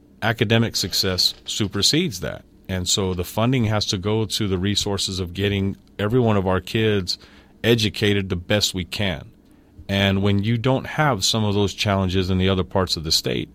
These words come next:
those resources can go somewhere else. And I think it's pretty simple as that.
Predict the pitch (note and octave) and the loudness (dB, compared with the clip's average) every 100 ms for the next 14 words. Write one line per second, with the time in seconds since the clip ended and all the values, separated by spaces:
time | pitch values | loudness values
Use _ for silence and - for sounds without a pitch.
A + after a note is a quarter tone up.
0 | - A#2 D#3 - F#2+ F2+ F2+ F2 F#2+ - | -2 0 0 0 -2 0 -2 -2 -2 -2
1 | G2 F#2 F#2 - G#2 A2+ A#2+ C#3+ - - | -2 0 0 0 0 0 0 0 -4 -6
2 | - - F#2+ F2+ F2+ A2 G#2 G2 - - | -8 -10 -6 -4 -2 -4 -6 -6 -10 -16
3 | - - - - - - - - B2+ A2 | -20 -20 -20 -20 -20 -20 -6 0 2 2
4 | - G#2+ G2 F2+ F2+ F#2+ - | 0 -2 -2 -2 -2 -4 -8